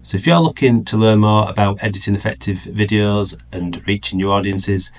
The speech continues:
then our comprehensive interactive workshop, A Beginner's Guide to Video Editing, is for you. Remember,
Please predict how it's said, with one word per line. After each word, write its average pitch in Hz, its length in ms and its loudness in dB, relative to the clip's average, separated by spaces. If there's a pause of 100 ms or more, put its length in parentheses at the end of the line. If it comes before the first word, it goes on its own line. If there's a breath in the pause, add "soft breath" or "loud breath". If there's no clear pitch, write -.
(180 loud breath)
then 98 180 -2
our 110 180 2
comprehensive 98 800 0 (180)
interactive 110 560 -2
workshop, 98 440 -4
A 90 60 -10
Beginner's 113 340 0
Guide 101 220 0
to 95 60 -12
Video 98 200 -2
Editing, 92 480 -8
is - 140 -8
for 92 140 -8
you. 80 340 -8 (500)
Remember, 127 500 2